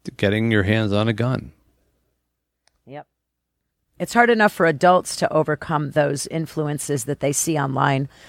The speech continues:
Speaker 2: let alone a child who hasn't lived long
Speaker 1: Yeah.
Speaker 2: enough to know what is, you know, um, achievable and attainable. It's
Speaker 1: So hold
Speaker 2: hard
Speaker 1: your,
Speaker 2: for all
Speaker 1: hold
Speaker 2: of
Speaker 1: your
Speaker 2: us.
Speaker 1: children close,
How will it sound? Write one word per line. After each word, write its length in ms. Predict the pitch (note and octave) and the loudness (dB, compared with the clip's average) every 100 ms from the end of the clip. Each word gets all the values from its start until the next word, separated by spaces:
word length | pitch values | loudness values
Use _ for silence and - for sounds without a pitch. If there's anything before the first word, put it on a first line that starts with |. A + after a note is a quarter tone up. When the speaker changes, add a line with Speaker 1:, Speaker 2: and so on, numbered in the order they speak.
| - | -4
Speaker 2:
let 180 | D#3+ E3 | 2 4
alone 220 | D#3+ D3+ | 4 0
a 40 | C#3+ | 0
child 380 | - D#3 D3 | 4 4 4
who 100 | D3+ D3+ | 2 2
hasn't 300 | D#3 D3 C#3 | 2 2 0
lived 200 | D3+ - | 0 0
long 160 | C#3+ | 2
Speaker 1:
Yeah. 120 | F2+ E2+ | 4 4
Speaker 2:
enough 180 | - - | 2 -4
to 120 | D#3 | -2
know 340 | C#3+ C#3 C3 - - - | 0 0 -2 -6 -18 -6
what 220 | C#3 D3+ | 2 4
is, 340 | C#3 C3 - - _ _ _ _ _ - | 4 -2 -6 -10 _ _ _ _ _ -6
you 140 | D3 | -2
know, 260 | C#3 C3+ C#3+ - - | 0 -2 -6 -12 -8
um, 300 | A#2+ B2 C3+ _ _ - - | -6 -4 -8 _ _ -20 -4
achievable 600 | D#3+ - G#3 E3+ D#3 D3 | -4 -2 0 0 2 2
and 120 | C#3+ | 2
attainable. 640 | C#3 - D#3+ D3 - C3 D3 _ _ _ _ _ _ _ | -2 -2 0 0 -2 -4 -6 _ _ _ _ _ _ _
It's 100 | - | -12
Speaker 1:
So 220 | - - | -6 -2
hold 160 | A2 D#3+ | 0 0
Speaker 2:
hard 140 | F3+ | 0
Speaker 1:
your, 260 | E3 E3 C#3+ | 0 0 0
Speaker 2:
for 120 | - | -2
all 80 | C#3+ | 0
Speaker 1:
hold 120 | E3 D#3+ | 0 2
Speaker 2:
of 40 | |
Speaker 1:
your 80 | E3 | -2
Speaker 2:
us. 60 | - | 0
Speaker 1:
children 440 | D3 D3+ B2+ A#2+ | 0 2 0 -2
close, 640 | - A#2+ A2 A2 - - | 2 2 2 -2 -10 -12